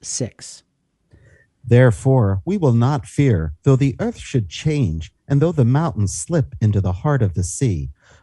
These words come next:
Speaker 2: though its waters roar and foam, though the mountains quake at its swelling pride, Selah. The nations made an uproar,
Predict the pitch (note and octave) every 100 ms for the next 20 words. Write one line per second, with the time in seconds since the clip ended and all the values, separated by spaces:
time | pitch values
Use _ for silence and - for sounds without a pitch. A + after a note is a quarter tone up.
0 | _ E3 D3+ C#3 - C3 G3 F#3 A2 F#2+
1 | G2+ B2 C3+ F#2+ E2 E2 - C#3 A#2 E2
2 | D#2+ - _ _ D3 C3+ A#2+ B2+ G3 -
3 | D3+ - - - F3+ G2 C#2+ - A2 G#2+
4 | - - D3+ C#3+ B2 A#2 F#2 C#3+ C3 E2
5 | D2 - _ - - C3+ G#2+ D2+ G#2 -
6 | _ _ - - - G#2 G#2 C3 C3 F#2
7 | F2 F2+ - - G#2+ A2+ A2 G#2+ - A#2+
8 | A2 - E3 - G2+ E2+ D#2 D#2